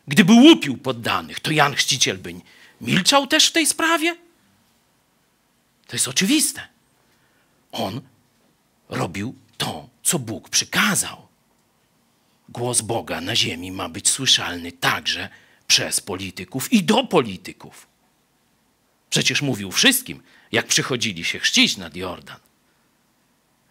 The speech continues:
"Żołnierze, wy to! Celnicy, wy to!" Co to jest, jak nie polityka? Wytyczne dla żołnierzy,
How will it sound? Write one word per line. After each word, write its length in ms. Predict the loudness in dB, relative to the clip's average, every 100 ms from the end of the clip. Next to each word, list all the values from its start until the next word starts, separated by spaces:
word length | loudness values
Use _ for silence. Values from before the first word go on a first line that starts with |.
| 0
"Żołnierze, 800 | 4 8 8 8 8 6 4 -2
wy 220 | 4 6
to! 360 | 8 4 4 -8 -20 -20 _ _ _ _ 2
Celnicy, 800 | 6 8 8 6 8 8 6 0
wy 200 | 4 6
to!" 420 | 8 6 6 -4 -20 _ _ _ _ -4
Co 180 | 0 0
to 180 | 0 -8
jest, 220 | -8 -8
jak 200 | -10 -12
nie 120 | -14
polityka? 760 | -10 -4 -2 -4 -10 -14 -18 -20 _
Wytyczne 520 | -12 -10 -8 -8 -8 -10
dla 160 | -10
żołnierzy, 560 | -8 -6 -2 0 -2